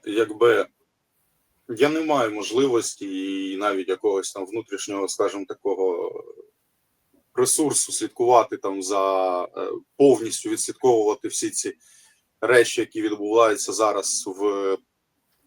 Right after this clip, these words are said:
тилу. І стосовно цього закону про виїзд, я чесно, мені важко уявити, чим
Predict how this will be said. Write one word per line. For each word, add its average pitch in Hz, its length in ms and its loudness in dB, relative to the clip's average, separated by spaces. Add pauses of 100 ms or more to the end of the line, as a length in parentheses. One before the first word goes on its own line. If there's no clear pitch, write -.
(300)
тилу. 156 380 2
І 127 100 -2
стосовно 117 760 0 (160)
цього 120 340 0
закону 117 580 -2
про 110 140 2
виїзд, 147 440 0
я 110 280 2
чесно, 120 720 -4 (180)
мені 104 360 -10
важко 120 440 0
уявити, 107 580 -2 (500)
чим 143 400 0